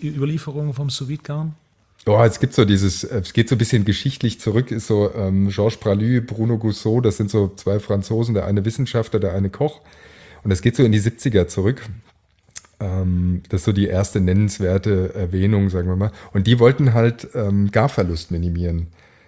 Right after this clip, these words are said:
Speaker 2: Das, was wir vorhin schon mal angesprochen haben, auch, hoppla, du hast dich erschreckt natürlich zu dem Thema. Ähm, du hast viel, viel Flüssigkeit im Beutel,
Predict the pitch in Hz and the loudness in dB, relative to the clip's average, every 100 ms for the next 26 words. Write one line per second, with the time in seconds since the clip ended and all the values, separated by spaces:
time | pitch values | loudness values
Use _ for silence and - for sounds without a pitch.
0 | - 104 113 104 107 113 127 123 104 101 | -6 -2 0 0 0 0 0 2 2 2
1 | 127 135 131 135 135 139 - 110 - 110 | 0 0 2 2 4 4 2 -2 -2 -2
2 | 92 - - - 101 - 107 101 - 123 | -2 -4 -14 -2 -2 -2 -2 -2 0 -2
3 | - 131 123 127 127 - - _ _ _ | 0 -2 0 0 -2 -4 -16 _ _ _
4 | - - - - 110 107 101 117 117 120 | -20 -20 -20 -6 0 0 2 2 2 2
5 | 120 - 107 98 101 101 95 - - 143 | 0 -2 2 4 4 4 0 -8 -14 -2
6 | 101 107 - - 113 104 - 107 95 120 | 0 0 -2 -4 -2 -2 0 -2 2 0
7 | 123 131 120 123 117 110 117 135 | 0 -4 -2 -2 0 2 2 2